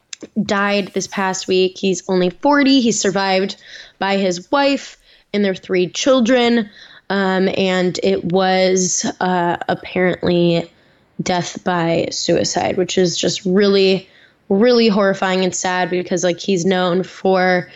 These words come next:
you know, these crazy fun dances and just, like, being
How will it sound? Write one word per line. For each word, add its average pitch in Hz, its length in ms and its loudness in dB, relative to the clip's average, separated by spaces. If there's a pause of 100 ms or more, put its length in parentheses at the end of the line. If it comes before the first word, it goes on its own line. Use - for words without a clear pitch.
(340)
you 208 120 2
know, 190 360 2
these 208 200 2
crazy 220 540 2
fun 196 260 0
dances 269 500 2
and 220 120 4
just, 196 240 -2
like, 190 240 -4
being 202 540 2